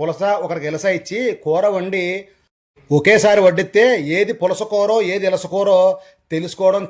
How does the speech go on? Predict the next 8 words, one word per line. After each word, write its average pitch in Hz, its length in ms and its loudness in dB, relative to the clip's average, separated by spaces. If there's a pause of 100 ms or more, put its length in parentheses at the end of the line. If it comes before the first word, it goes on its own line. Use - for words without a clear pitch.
చాలా 160 380 -4
కట్టమండి 170 460 -6
బాబు. 131 160 -6 (680)
వాస్తవానికి 208 680 4 (220)
మన 170 140 0 (100)
ఎర్ర 151 220 -2
గోదావరిలో 196 460 4 (340)
పులస 175 200 -6